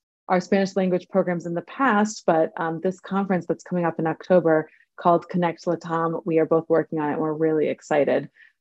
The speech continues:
Uh, so Gracia will kick it off. Um, Gracia, can you tell us a little bit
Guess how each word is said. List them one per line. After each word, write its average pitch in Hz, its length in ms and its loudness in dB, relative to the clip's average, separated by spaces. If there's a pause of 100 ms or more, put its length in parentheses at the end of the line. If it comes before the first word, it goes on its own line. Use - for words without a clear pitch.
Uh, 156 220 4 (100)
so 170 480 2
Gracia 226 340 4
will 247 100 6
kick 214 220 -2
it 196 80 2
off. 175 320 -2 (140)
Um, 165 320 -8 (160)
Gracia, 240 340 4
can 214 160 2
you 208 100 6
tell 190 240 0
us 202 200 2
a - 80 -6
little 180 260 2
bit 175 420 -2